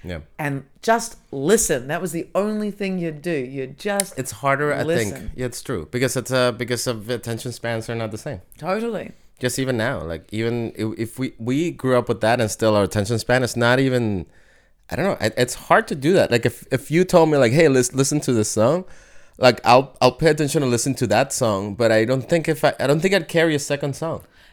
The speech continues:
Speaker 2: No, or you'd
Speaker 1: I
Speaker 2: pull out
Speaker 1: feel
Speaker 2: your
Speaker 1: like I
Speaker 2: phone at one point and
Speaker 1: Yeah, yeah, yeah.
Speaker 2: multitask.
Speaker 1: And we're like, "Oh, shit. Oh, oh, oh,
Speaker 2: Oh, yeah, that's
Speaker 1: I'm
Speaker 2: nice,
Speaker 1: fucking
Speaker 2: that's
Speaker 1: like, yeah,
Speaker 2: nice.
Speaker 1: yeah,
Speaker 2: Yeah,
Speaker 1: yeah.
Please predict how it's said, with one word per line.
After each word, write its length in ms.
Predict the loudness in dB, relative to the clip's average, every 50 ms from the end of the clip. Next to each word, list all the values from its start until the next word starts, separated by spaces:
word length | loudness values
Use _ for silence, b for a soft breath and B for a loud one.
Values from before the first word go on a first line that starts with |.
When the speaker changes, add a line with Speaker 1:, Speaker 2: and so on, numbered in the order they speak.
| b -2
Speaker 2:
No, 300 | 0 2 2 2 0 -2 -2 0
or 220 | 2 4 4 4
you'd 200 | 2 0 -2 -2
Speaker 1:
I 60 | 0
Speaker 2:
pull 80 | 2 4
out 60 | 4
Speaker 1:
feel 80 | 4 4
Speaker 2:
your 80 | 4 2
Speaker 1:
like 80 | 2
I 40 | 2
Speaker 2:
phone 200 | 2 2 2 2
at 100 | -2 -2
one 200 | -2 -4 -4 -4
point 320 | -6 -6 -4 -4 -4 -6 -6
and 140 | -6 2 4
Speaker 1:
Yeah, 200 | 6 6 8 6
yeah, 80 | 6 6
yeah. 120 | 4 4
Speaker 2:
multitask. 380 | 4 2 0 -2 -4 -8 -10 -4
Speaker 1:
And 100 | -2 0
we're 80 | 2
like, 140 | 2 2 2
"Oh, 180 | 2 2 2 0
shit. 300 | 0 -2 -2 -2 -2 -2
Oh, 80 | -2 0
oh, 260 | 0 0 0 -2 -2 -4
oh, 360 | -6 -4 -4 -6 -6 -6 -4 -4
Speaker 2:
Oh, 80 | -4
yeah, 180 | -2 -2 -2 0
that's 180 | 0 0 0 0
Speaker 1:
I'm 60 | 0
Speaker 2:
nice, 120 | 0 0
Speaker 1:
fucking 140 | 0 0 0
Speaker 2:
that's 120 | 0 -2
Speaker 1:
like, 80 | 0 2
yeah, 60 | 4 4
Speaker 2:
nice. 140 | 4 4
Speaker 1:
yeah, 120 | 4 4 4
Speaker 2:
Yeah, 220 | 2 2 0 -2
Speaker 1:
yeah. 60 | -2